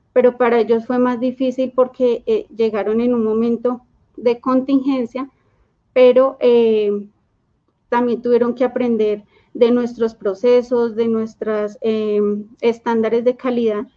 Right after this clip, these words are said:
y nosotros con el fin de que se mantuvieran,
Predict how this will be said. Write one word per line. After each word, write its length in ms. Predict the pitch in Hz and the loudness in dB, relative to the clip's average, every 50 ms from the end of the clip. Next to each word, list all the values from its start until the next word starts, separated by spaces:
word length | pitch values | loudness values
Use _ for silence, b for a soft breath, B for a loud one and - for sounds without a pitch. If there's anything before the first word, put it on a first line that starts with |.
| _ _ _ _ _ _ _ _ - | _ _ _ _ _ _ _ _ -2
y 120 | 254 254 | 0 2
nosotros 640 | 247 247 233 240 240 220 226 - 226 226 220 220 _ | 2 2 0 0 -2 -2 -2 -2 -2 -2 -2 -4 _
con 240 | _ - 262 254 262 | _ -2 0 0 0
el 100 | 247 247 | -2 -2
fin 180 | - 233 226 | -4 -4 -2
de 140 | 208 208 208 | -2 -2 -4
que 140 | - - 240 | -4 -10 -6
se 120 | - 254 | -2 0
mantuvieran, 800 | 254 254 247 247 240 240 226 226 220 220 226 220 240 269 302 | 0 0 0 -2 -4 -4 -4 -2 0 0 -2 -2 -2 -4 -4